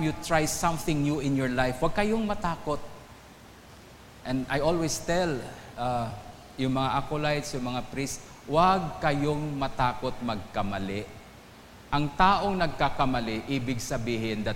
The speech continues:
person is trying something new. That person is learning something new, kaya nagkakamali. So don't be afraid to make mistakes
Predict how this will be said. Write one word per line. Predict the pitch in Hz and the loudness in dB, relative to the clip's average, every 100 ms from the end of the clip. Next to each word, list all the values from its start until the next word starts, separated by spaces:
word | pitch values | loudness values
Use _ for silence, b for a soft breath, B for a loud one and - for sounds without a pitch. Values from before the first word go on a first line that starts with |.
| - 139 | -2 2
person | 147 139 131 127 | 2 0 -4 -4
is | 120 - - | -6 -8 0
trying | 120 117 117 113 | 2 2 0 -4
something | - 113 113 123 113 | -2 -2 -2 -2 0
new. | 107 107 101 92 - - - - - - - - - - - - - 123 | 0 -2 -4 -8 -16 -20 -20 -20 -20 -20 -20 -20 -20 -20 -20 -20 -10 4
That | 151 - | 4 6
person | 143 131 131 135 | 2 2 0 0
is | 131 139 | -2 0
learning | 131 160 233 220 160 127 | 2 4 4 2 2 2
something | 117 120 110 120 110 | 2 0 0 0 -2
new, | 110 92 | -2 -2
kaya | 120 | -2
nagkakamali. | 110 110 101 98 101 95 95 95 95 - - - 277 | -2 -4 -4 -4 -4 -4 -4 -6 -8 -14 -18 -6 -2
So | |
don't | 254 311 294 302 | 2 2 0 -2
be | |
afraid | 233 220 170 160 139 | -2 -4 -2 -2 -2
to | 156 | -2
make | 127 127 | -2 -2
mistakes | 120 113 - 113 110 | -4 -6 -4 -6 -6